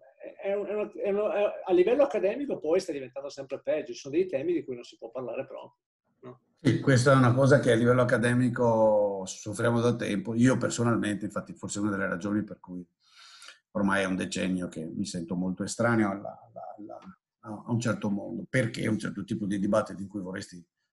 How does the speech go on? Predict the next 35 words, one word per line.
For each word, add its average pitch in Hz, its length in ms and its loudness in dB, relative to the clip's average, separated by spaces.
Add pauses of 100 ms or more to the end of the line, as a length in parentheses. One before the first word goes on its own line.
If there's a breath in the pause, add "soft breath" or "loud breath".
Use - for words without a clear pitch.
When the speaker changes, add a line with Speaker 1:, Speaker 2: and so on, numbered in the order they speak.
Speaker 2:
provare 107 360 2
a 120 40 2
entrare 98 440 0
è 95 80 -8
proibito 101 580 0
cercare 92 380 -4
di 90 80 -6
sollevare. 85 760 -10
E 127 100 -6
questo 131 360 2
crea 123 680 4 (520 soft breath)
ulteriore. 101 840 0 (300 loud breath)
Ecco, 151 200 6
questo 208 240 10
forse 175 420 6
è - 40 -8
questo - 200 -2
fenomeno 156 400 6
generalizzato 135 720 2
mondiale, 127 560 2
che - 120 -16
non 120 100 -2
si 160 100 -4
capisce 254 280 6
da 196 60 6
dove 156 140 4
venga 185 220 6
la 123 160 2
paura, 156 360 4
perché 135 180 -4
il 139 140 8
mondo 185 480 8
di 160 160 4
per 123 200 0
sé - 460 0